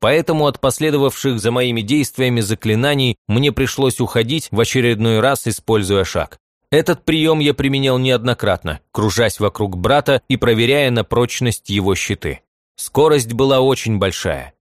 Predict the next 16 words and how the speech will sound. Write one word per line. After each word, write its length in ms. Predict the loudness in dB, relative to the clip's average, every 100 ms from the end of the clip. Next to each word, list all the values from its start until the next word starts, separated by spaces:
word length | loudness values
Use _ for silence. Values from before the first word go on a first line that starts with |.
| _
Кто-то 320 | -8 -2 0 2
из 180 | 0
нас 220 | 0 0 -2
в 80 |
скором 420 | -8 0 0 2 0
времени 380 | 0 0 0
должен 500 | 0 2 2 2 0
был 140 | 0 0
ошибиться. 640 | 0 -2 -4 -6 -10 -14 _ _ -2
Или 180 | 2 4
я 240 | 4 2
попаду 400 | 2 0 0 0
под 160 | 0 0
его 240 | 2 2
мощное 420 | 2 0 0 0 0
заклинание, 720 | -2 -2 0 0 0 0